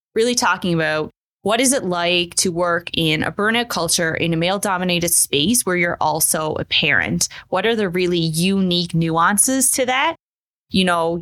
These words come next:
you can't stay late after hours. You can't be always on because there's so much of your brain and your mental capacity that's also being used for family that it's hard to be fully dedicated to work.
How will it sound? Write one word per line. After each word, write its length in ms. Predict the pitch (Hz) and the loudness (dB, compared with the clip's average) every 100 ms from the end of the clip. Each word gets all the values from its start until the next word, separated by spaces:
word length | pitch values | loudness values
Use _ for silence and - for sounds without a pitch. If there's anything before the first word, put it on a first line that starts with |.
| 165 | -4
you 120 | - 185 | -4 0
can't 320 | - 190 - | 0 2 0
stay 420 | - 180 175 175 | 0 0 0 0
late 340 | 170 165 180 - | -2 -2 -2 -2
after 360 | 165 170 180 - | -2 -2 -2 -2
hours. 500 | 165 165 131 156 - | -2 -2 -2 -2 -2
You 60 | |
can't 260 | 170 202 185 | -2 0 0
be 100 | 196 | 0
always 440 | - 170 165 175 - | 0 0 0 -2 0
on 360 | 185 190 170 | 0 0 0
because 240 | 165 175 - | -2 0 0
there's 180 | 180 - | 0 0
so 220 | - 180 | 0 0
much 240 | 190 - | 0 -2
of 120 | 175 | -2
your 140 | 170 160 | -2 -4
brain 560 | 160 165 170 185 175 | -4 -2 0 2 0
and 260 | 165 156 156 - _ | 0 -2 -4 -8 _
your 140 | 175 180 | 0 2
mental 320 | 180 196 196 | 2 2 0
capacity 720 | 214 - 156 156 - 220 254 | 0 -2 -2 0 0 0 0
that's 240 | 185 151 | 0 0
also 260 | 156 160 214 | -2 0 0
being 260 | 185 170 170 | 0 2 2
used 280 | 160 165 | 0 0
for 160 | - 117 | 0 -2
family 480 | - 285 285 175 156 | 0 0 2 0 0
that 180 | 160 175 | 0 0
it's 120 | - | 0
hard 260 | 208 226 | 0 0
to 80 | 208 | 0
be 140 | 160 156 | -2 -2
fully 300 | - 175 165 | 0 0 0
dedicated 600 | 151 156 - 151 143 - | -2 -2 -4 -2 -2 -4
to 100 | 156 | -4
work. 340 | 76 62 | -4 -6